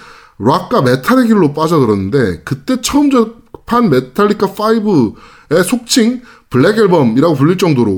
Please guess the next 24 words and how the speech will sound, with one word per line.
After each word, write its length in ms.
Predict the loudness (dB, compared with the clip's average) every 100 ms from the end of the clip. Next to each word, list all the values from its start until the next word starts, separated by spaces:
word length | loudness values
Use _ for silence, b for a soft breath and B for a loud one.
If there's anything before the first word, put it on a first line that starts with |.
| 0
온통 500 | 0 -2 0 2 2
시꺼먼 580 | 0 -2 0 2 0 0
앨범 200 | 0 2
자켓이 280 | 0 -2 -4
충격적이었던 760 | -2 0 0 0 0 0 0 0
음반이었습니다. 680 | 0 0 0 0 -2 -4 -10 B B B B B 0
용돈을 380 | 0 2 2
모으고 560 | 4 4 4 2 2 -2
모아 400 | 0 2 2 0
씨디를 540 | -2 0 2 4 2
샀을 300 | 2 0 0
때 200 | 0 0
그 140 | 0 -2
감격을 420 | 0 0 2 2
잊을 140 | 0 -2
수가 180 | 0 2
없는데요. 480 | 2 2 2 0 B B B B
다만 480 | 0 2 2 0 -2
제게 340 | -2 0 0
그 120 | 0
당시엔 580 | 0 0 2 2 2 0
씨디 300 | -2 -2 -2
피가 180 | -2 0
없었습니다. 600 | 0 -2 -2 -2 -2 -6